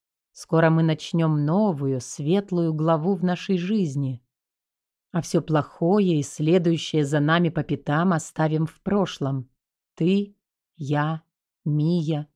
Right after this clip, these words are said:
и наш малыш. «У тебя уже есть варианты для имени?» — сквозь слезы улыбается мама, переводя неприятную тему.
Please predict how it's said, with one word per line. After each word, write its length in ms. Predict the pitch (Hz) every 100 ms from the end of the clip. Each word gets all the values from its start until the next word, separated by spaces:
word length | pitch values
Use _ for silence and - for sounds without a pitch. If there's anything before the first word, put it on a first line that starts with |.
| _ _ _ _
и 100 | 208
наш 240 | 226 226 -
малыш. 580 | 139 139 131 - - _ _ _ _ _ _ _ _ _ 220
«У 40 |
тебя 280 | 214 240 285
уже 160 | 247
есть 340 | 254 339 - 196
варианты 540 | 190 196 202 185 190
для 200 | 165 214
имени?» — 580 | 262 240 165 151 147 147 _ _ _
сквозь 380 | - - 156 156
слезы 480 | - 165 165 147 151
улыбается 640 | 156 156 180 185 - 170
мама, 520 | 160 208 254 226 208 _ _ _ -
переводя 560 | 170 160 151 151 190
неприятную 840 | 233 226 196 175 156 165 - 160 151
тему. 600 | - - 139 135 135